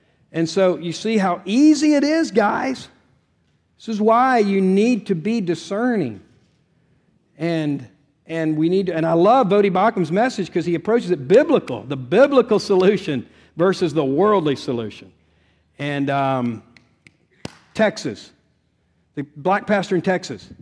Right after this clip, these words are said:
Tony Evans, thank you, Dustin.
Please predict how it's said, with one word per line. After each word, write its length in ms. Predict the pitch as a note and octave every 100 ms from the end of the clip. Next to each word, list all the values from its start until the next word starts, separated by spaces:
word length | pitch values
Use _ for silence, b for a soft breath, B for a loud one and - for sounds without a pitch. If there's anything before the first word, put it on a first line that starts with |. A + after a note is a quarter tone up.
| - _ _ _ _ _ _ _ _ _ _ _
Tony 300 | C4 D#4 C#4
Evans, 260 | A#3+ E3 -
thank 220 | A3+ G3+
you, 40 |
Dustin. 380 | D#3+ D#3+ F#3+ E3